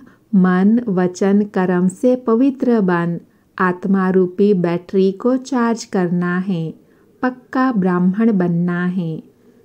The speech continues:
दूसरा, मन मत व मनुष्य मत छोड़ एक बाप की श्रीमत पर चलकर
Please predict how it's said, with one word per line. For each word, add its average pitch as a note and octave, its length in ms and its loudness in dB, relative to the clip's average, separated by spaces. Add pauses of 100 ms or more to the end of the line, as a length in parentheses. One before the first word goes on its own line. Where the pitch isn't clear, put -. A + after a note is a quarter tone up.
दूसरा, F3+ 680 -2 (400)
मन F3+ 320 4
मत F3+ 340 0 (100)
व G#3+ 100 -2
मनुष्य B3 680 2
मत F3+ 480 0
छोड़ F3+ 400 2 (440)
एक A#3+ 280 4
बाप F3 480 0
की A#3 140 2
श्रीमत F3+ 580 0 (100)
पर A3+ 160 2
चलकर A#3 680 -2